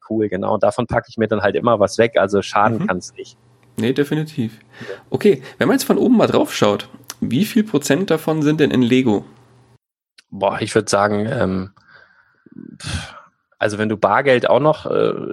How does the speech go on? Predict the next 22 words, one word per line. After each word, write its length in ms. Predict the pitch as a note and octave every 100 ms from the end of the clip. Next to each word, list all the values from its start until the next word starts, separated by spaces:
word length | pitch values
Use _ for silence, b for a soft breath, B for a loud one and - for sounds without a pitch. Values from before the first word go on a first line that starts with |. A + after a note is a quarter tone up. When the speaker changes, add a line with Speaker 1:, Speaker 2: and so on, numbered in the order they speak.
| - - - - - - -
Speaker 1:
dazu 380 | - A2+ - C3
nimmst, 220 | C3+ B2
also 140 | G#2+ A2
wenn 100 | B2
du 80 |
nur 160 | A#2+ F3+
investierte 520 | F3+ C#3 C3 - C#3
Sachen 240 | A#2+ A2+ A2+
dazu 240 | F2 -
nimmst, 360 | F2 F2+ F2 -
also 260 | F#2+ G2 G2+
wo 120 | A2
das 180 | G#2 -
Geld 180 | F#2+ F#2
angelegt 460 | F#2+ G2 F#2+ F#2
ist, 160 | - -
würde 140 | G#2
ich 80 | G#2
sagen 260 | G#2 G2 G#2+
neunzig 380 | G2+ B2 A#2+ -
Prozent 360 | G#2+ - G2
Lego. 320 | G2+ G2+ F2+